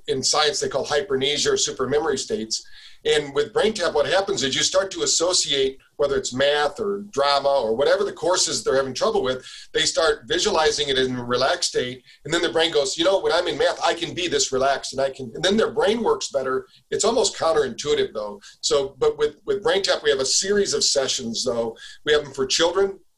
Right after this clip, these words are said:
under twelve, and then we have a series that's for twelve plus, and we even have ones for adults who might be suffering from, you know, onset dementia and things like that called Brain Fitness. They're all about training the brain to synchronize,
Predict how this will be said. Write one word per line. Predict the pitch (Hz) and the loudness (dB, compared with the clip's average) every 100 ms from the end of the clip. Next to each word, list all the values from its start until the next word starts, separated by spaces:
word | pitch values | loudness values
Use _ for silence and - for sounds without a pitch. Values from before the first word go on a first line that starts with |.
| - - - - | -20 -20 -18 -2
under | 151 196 | 0 2
twelve, | 202 202 202 214 196 - | 2 2 2 2 -6 -10
and | 143 | -6
then | 147 | 0
we | 147 | 2
have | 139 | 2
a | |
series | 135 156 165 151 | 0 0 0 0
that's | 147 139 - - | -2 -2 -4 -2
for | 143 135 | -2 -2
twelve | - 139 120 - | -2 -2 -2 -4
plus, | 202 196 151 - - - | -2 0 0 -4 -10 -4
and | 151 | -2
we | 160 | 2
even | 208 196 | 2 2
have | 160 | 2
ones | 151 147 | 0 -2
for | - 127 | -2 -2
adults | 117 143 170 - - - - _ | 0 0 2 0 -6 -8 -20 _
who | 131 147 143 | -4 -2 -2
might | 131 143 147 | 2 2 0
be | 147 | -4
suffering | - 147 143 147 131 | -2 0 0 -2 -2
from, | 107 139 131 127 127 | 0 0 0 -4 -12
you | 139 | -2
know, | 139 127 | -2 -2
onset | - 131 - 139 | -4 -4 -2 -4
dementia | 135 127 135 - | -4 -4 -2 -4
and | - | -4
things | 139 | -4
like | 123 120 | -4 0
that | 143 139 | 0 0
called | 131 107 | -6 -2
Brain | 127 120 - | -2 -4 -2
Fitness. | 202 202 110 - - - - _ | -4 -2 -10 -10 -12 -20 -20 _
They're | 147 151 | 0 2
all | 180 214 | 2 2
about | 185 175 151 - | 2 0 -2 -8
training | - 147 170 185 | -4 0 0 -2
the | 165 | -4
brain | 143 151 151 139 | 2 2 2 -2
to | 123 | -2
synchronize, | - - 202 214 127 123 131 - - | 0 2 0 0 -2 -4 -6 -8 -10